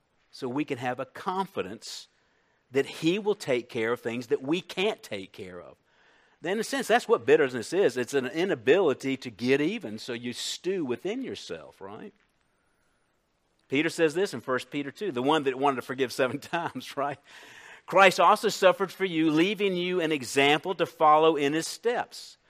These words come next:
who committed no sin, nor was any deceit found in his mouth, and be, and while being reviled, he did not revile in return. While suffering, he uttered no threats." And this is it. "But kept entrusting himself to him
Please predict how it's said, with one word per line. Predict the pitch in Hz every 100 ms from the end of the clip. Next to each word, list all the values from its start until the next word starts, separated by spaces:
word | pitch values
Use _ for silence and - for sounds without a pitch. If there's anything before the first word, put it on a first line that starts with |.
| _ _
who | 175
committed | 185 170 180 254 190
no | 139 170 240
sin, | - 208 185 175
nor | 175 175
was | 170 160
any | 220
deceit | 190 156 - 214 214
found | 165 165 170
in | 147
his | 123
mouth, | 143 170 170 143 160
and | 139
be, | 143 165
and | - 143 143
while | 160
being | 156 170 180 147
reviled, | 131 151 202 180 135
he | 139 139
did | 127 185
not | 175 -
revile | 147 135 139 143
in | 143
return. | 139 190 180 123
While | 131
suffering, | 127 - 220 240 - 131 135 - -
he | 156 -
uttered | 156 165 147
no | 147 156
threats." | 156 170 165 123 110 - _
And | 107 101
this | 139 143
is | 139 120
it. | 110 92 _ _ _ _ _
"But | 117 147 139 -
kept | - - 226 254 - -
entrusting | 139 120 - - 214 220 - 202
himself | 185 185 - 185 175 170
to | - 139
him | 113 165 170 170 170